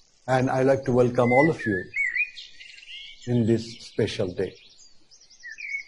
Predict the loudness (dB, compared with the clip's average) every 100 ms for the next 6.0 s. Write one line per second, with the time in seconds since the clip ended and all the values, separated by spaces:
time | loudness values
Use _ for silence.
0 | -12 -10 -8 -4 -4 -4 -6 -6 -8 -20
1 | 4 8 10 8 8 6 8 8 6 6
2 | 4 6 6 6 0 -12 _ _ _ -6
3 | -4 -2 0 0 0 0 -2 -4 -6 -4
4 | -2 -2 -2 -2 -2 -6 -8 -8 -6 -8
5 | -6 -4 -2 -4 -2 4 4 4 2 2